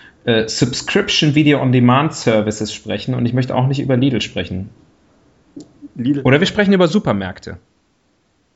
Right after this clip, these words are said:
Speaker 1: Finde ich gar kein schlechtes Thema.
Speaker 2: Ja, über, äh, vielleicht die Supermärkte, sondern prinzipiell einkaufen.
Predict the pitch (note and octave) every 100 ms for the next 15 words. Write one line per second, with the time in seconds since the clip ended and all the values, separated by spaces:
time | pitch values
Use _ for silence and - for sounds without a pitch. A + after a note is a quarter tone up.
0 | _ - - - _ _ G#2+ - G2+ G#2+
1 | B2+ B2 - E3 B2 E2+ G2 C#3+ C#3 F2+
2 | F#2 - A2 G#2+ C#3+ C3+ - A#2 A2+ A#2
3 | C#3 B2+ B2+ - G#2+ - - A2+ G#2+ A2
4 | A2+ - - _ _ - F3+ G#2+ F#2+ F#2